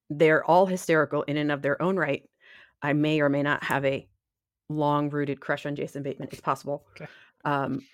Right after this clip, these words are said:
Speaker 1: but, <laughs> uh, his dry humor is amazing.
Speaker 2: Yeah.
Speaker 1: Uh, but yeah, so that one's really cool. Um, books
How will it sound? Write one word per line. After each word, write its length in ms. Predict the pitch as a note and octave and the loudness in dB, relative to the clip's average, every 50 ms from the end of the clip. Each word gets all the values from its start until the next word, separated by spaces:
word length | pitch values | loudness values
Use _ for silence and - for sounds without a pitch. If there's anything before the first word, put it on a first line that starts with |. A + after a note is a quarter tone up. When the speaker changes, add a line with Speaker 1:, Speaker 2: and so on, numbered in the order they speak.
| _ _ - | _ _ 6
Speaker 1:
but, 260 | G3 F3 D#3+ F3 G3+ | 6 8 8 6 4
<laughs> 1120 | C4+ B3 - - F3 E3+ - - - _ D3 - - - - - - - - - - - | 2 0 -2 -4 -6 -6 -6 -8 -14 _ -16 -16 -16 -18 -20 -18 -18 -18 -20 -18 -6 -2
uh, 260 | - D3 C#3+ C#3+ C#3 | 0 0 2 0 0
his 160 | C#3 D#3 D#3 - | -2 -4 -6 0
dry 200 | - D#3 D3 D3 | 2 2 4 4
humor 260 | C3 D#3 D3+ C#3+ C#3 | 2 0 0 0 0
is 100 | C#3 C#3+ | -2 -2
amazing. 640 | C3+ D3 D#3+ E3+ A3 A3 G#3+ - - - - C3+ - | -4 -4 -2 0 0 0 0 -2 -4 -6 -8 -8 -10
Speaker 2:
Yeah. 120 | D3 D#3 F3 _ _ - - - - - _ _ _ - | -10 -14 -16 _ _ -20 -20 -20 -20 -20 _ _ _ -2
Speaker 1:
Uh, 220 | D3 C#3+ C#3 C#3 C3+ - - D#3 - | 0 0 0 0 -2 -4 -8 -4 0
but 140 | - G#3+ - | 2 4 6
yeah, 160 | A3+ A#3 D#3+ | 6 6 6
so 120 | - - G3 | 6 4 4
that 160 | G#3 G#3+ G3 | 4 4 4
one's 140 | G#3 G3+ F3+ | 4 2 2
really 200 | F3 E3 D3+ C#3+ | 0 0 -2 -2
cool. 320 | - - - - - - _ - | -4 -6 -6 -6 -8 -8 _ -6
Um, 340 | D3+ D3 C#3+ C3+ C3 C3+ C#3 _ | -4 -2 -2 -2 -4 -6 -10 _
books 460 | - A#3 E4 E4+ E4+ - - - - | 2 2 2 2 0 -8 -18 -18 -20